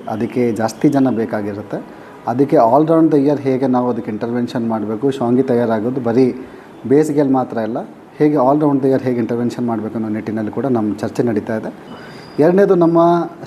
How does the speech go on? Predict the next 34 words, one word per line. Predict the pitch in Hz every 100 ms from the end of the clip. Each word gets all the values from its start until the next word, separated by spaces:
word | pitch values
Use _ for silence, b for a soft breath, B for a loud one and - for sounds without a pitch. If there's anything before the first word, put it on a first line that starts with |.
| -
ಸಿ |
ಐ | 160 165
ಎಫ್ | 170 165
ಫಂಡ್ | 147 131
ಅಂತ | 117
ಇರುತ್ತೆ, | 107 101 151
ಕಮ್ಯುನಿಟಿ | 127 127 131 131
ಇನ್ವೆಸ್ಟ್ಮೆಂಟ್ | 120 117 117 120 101
ಫಂಡಲ್ಲಿ | - 101 101 110 208 B B B B -
ಸ್ವಸಹಾಯ | 170 196 202
ಸಂಘದವರು | 190 160 147 135 139 156
ಅವರಿಗೆ | 127 127 127 139
ರಿವಾಲ್ವಿಂಗ್ | 120 123 151 170 156
ಫಂಡ್ | - 151 147 120
ಇಪ್ಪತ್ತೈದು | 110 - 151 156 123
ಲಕ್ಷ, | 120 - 143
ಮೂವತ್ತು | 123 123 -
ಲಕ್ಷ | 110 -
ಅಮೌಂಟ್ | 113 107 117 104
ಇದೆ. | - - B B B -
ಆ | 151
ನಿಟ್ಟಿನಲ್ಲಿ | 185 165 160 147
ಕೂಡ | 156 160
ಅವರು | 123 143 147
ಕೂಡ | 151 151 220 - - -
ಸ್ವಲ್ಪ | - 117 135
ಜನ | 117 139 143
ಅವರೇ | 110 135
ಶೆಡ್ | 170 156 135
ಮಾಡ್ಕೋತೀನಿ | 127 131 117 123
ಅಂತ | 117 107
ಕೂಡ | 123
ಅವರು | 117 110 -
ಕೂಡ | 139